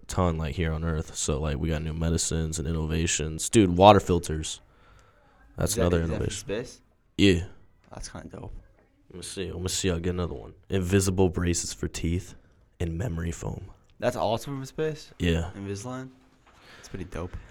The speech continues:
Speaker 1: By the way, we actually found that from Exploration Coordination Group twenty thirteen, if you guys wanna look that up at home.
Speaker 2: What, like, or for both of you guys,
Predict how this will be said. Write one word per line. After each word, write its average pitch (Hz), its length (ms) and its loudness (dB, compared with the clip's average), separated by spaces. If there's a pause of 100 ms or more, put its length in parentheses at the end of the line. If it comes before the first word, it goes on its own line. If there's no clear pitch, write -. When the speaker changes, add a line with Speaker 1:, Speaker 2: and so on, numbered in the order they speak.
(460)
Speaker 1:
By 104 340 12
the 92 100 8
way, 90 280 6
we 98 180 8
actually 92 300 4
found 90 340 4
that 87 120 0
from 87 220 0
Exploration 87 1000 4
Coordination 87 720 2
Group 85 240 2
twenty 101 320 2
thirteen, 98 560 2
if 85 100 -4
you 85 60 2
guys 80 260 2
wanna 80 160 -2
look 82 200 -2
that 80 140 2
up 80 200 -2
at - 60 -6
home. 85 400 -4 (220)
Speaker 2:
What, 127 280 -2
like, 98 340 -2
or 95 160 -6
for - 220 -8
both 92 260 -6
of 101 80 -8
you 101 80 -4
guys, 107 240 -6